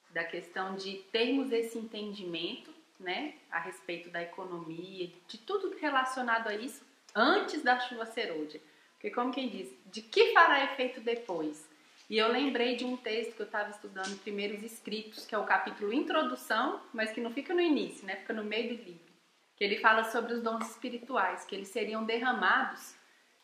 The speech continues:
Por quê? Na igreja primitiva tinha muitos dons espirituais.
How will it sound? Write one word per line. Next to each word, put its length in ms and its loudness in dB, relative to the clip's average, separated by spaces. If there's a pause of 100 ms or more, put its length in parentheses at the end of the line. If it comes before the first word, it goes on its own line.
(120)
Por 240 0
quê? 280 0
Na 120 6
igreja 300 6
primitiva 720 -2
tinha 300 -2
muitos 540 4
dons 280 -6
espirituais. 840 -8